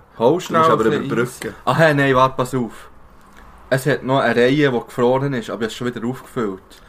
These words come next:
Speaker 2: Oh.
Speaker 1: Das könnte jetzt heiß
Speaker 2: Ja,
Speaker 1: werden.
Speaker 2: das
Speaker 1: Das geht nicht.
Speaker 2: Nein, das geht nicht.
Speaker 1: Gut. Und weil das mir jetzt so schmeckt,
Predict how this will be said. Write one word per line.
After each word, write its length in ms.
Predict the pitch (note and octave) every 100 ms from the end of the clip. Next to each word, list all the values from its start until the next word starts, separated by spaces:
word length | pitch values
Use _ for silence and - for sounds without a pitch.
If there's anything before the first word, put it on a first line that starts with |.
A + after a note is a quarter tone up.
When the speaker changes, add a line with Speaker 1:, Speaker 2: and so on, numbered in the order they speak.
| - - -
Speaker 2:
Oh. 300 | F#2 F#2 F2 E2+ - - - - - -
Speaker 1:
Das 180 | A2+ -
könnte 280 | G#2 -
jetzt 220 | - - A#2
heiß 340 | A2+ C3 G#2
Speaker 2:
Ja, 140 | G#2+
Speaker 1:
werden. 320 | A2 A2+ A#2 A2+
Speaker 2:
das 420 | A2+ - - - - _ _ - _ - - -
Speaker 1:
Das 140 | -
geht 220 | A#2 G#2+ G2+
nicht. 280 | G2+ G2
Speaker 2:
Nein, 140 | G2 G2+
das 120 | -
geht 180 | F2+ F2
nicht. 140 | F2 E2 - - - -
Speaker 1:
Gut. 340 | C3 B2+ - - - - - - - - -
Und 380 | C3 B2 B2+
weil 180 | C#3+ C4
das 180 | C#4 G3+
mir 180 | G3+ A3
jetzt 160 | A#3 -
so 80 | G#3+
schmeckt, 720 | D#3+ D#3 G#3+ - - -